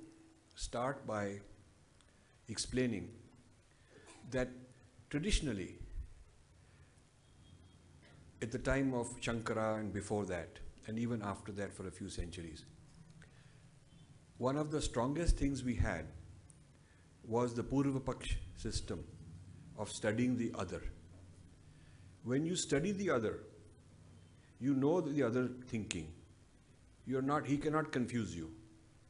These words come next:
He cannot make a fool out of you because you understand him. You can connect the dots and you so, see the big picture. Everything he's doing, you know what it means.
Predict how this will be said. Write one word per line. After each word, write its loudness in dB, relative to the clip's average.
He -6
cannot 0
make 2
a -2
fool 2
out 2
of -4
you -8
because 2
you 4
understand 6
him. -6
You -2
can 2
connect 0
the -4
dots 0
and -2
you 2
so, 0
see 2
the 4
big 0
picture. -4
Everything 4
he's 2
doing, 0
you 0
know 2
what 2
it -4
means. -6